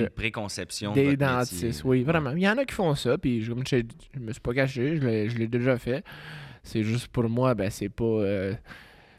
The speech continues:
Speaker 2: c'est,
Speaker 1: Ça doit être
Speaker 2: c'est
Speaker 1: dur, dormir, t-, t-, t'endormir le soir, euh, quand que dans ta journée, t'as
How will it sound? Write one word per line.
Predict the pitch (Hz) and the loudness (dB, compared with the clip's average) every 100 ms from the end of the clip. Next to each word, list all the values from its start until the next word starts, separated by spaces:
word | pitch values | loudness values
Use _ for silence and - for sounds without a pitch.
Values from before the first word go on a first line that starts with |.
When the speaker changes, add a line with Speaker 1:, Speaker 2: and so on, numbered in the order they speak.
| - | -16
Speaker 2:
c'est, | - - - - | -12 -10 -6 2
Speaker 1:
Ça | 117 | 4
doit | 110 233 | 4 2
être | |
Speaker 2:
c'est | 147 | 0
Speaker 1:
dur, | 110 143 160 175 | 2 2 2 0
dormir, | 117 104 110 113 123 - | 0 0 0 -4 -4 -10
t-, | - - - | -14 -14 -12
t-, | - - | -12 -4
t'endormir | 104 101 98 104 113 | 0 0 0 -2 -2
le | 101 | -4
soir, | 85 95 95 101 110 120 _ _ _ _ _ _ _ _ - | -4 -6 -4 -4 -6 -10 _ _ _ _ _ _ _ _ -12
euh, | 82 80 80 76 76 73 - _ _ - | -10 -8 -8 -8 -10 -12 -16 _ _ -10
quand | 95 | -10
que | - | -6
dans | 95 | -6
ta | 90 92 | -4 -6
journée, | 92 87 92 95 98 104 | -6 -8 -8 -8 -10 -12
t'as | 87 82 85 85 | -12 -10 -8 -10